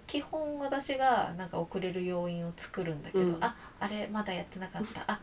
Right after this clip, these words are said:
Speaker 1: 忘れてた」とかさ、
Speaker 2: <laughs>
Speaker 1: そういうので、出かける時間とかちょっと押しがちなんだけど、
Speaker 2: うん、うん。
Speaker 1: まあ、そういうのに対しても一応寛容でいてくれたりとかさ、
Speaker 2: うん。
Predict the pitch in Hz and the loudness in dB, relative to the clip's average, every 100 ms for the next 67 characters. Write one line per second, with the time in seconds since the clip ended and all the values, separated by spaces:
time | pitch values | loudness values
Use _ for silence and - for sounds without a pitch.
0 | - 196 208 196 196 202 165 - 160 170 | -6 -4 -2 0 0 0 -2 -4 -8 -8
1 | - - - - - - - - - - | -8 -8 -10 -18 4 6 6 2 -2 -8
2 | - - 202 202 208 190 165 175 165 151 | -8 -2 0 2 2 0 0 4 4 2
3 | - - - - 190 196 196 196 185 185 | -4 -14 -20 -4 -2 0 0 0 0 -2
4 | 180 180 165 190 214 - - 180 165 190 | -2 -2 -2 4 6 6 4 4 4 2
5 | 180 180 220 208 175 160 180 180 165 165 | 2 2 6 6 6 4 4 6 4 2
6 | - - - - - 196 - 240 240 202 | -4 -14 -14 -14 -6 -2 4 4 4 2
7 | 175 196 180 180 170 151 160 - 170 - | -2 -2 -2 -2 -4 -4 -4 -2 -4 -2
8 | 175 175 175 165 170 170 170 - 170 165 | -4 -2 -2 -2 -4 -2 -6 -2 0 0
9 | 170 160 151 - 185 190 180 170 175 | 0 -2 -6 2 6 8 6 2 -6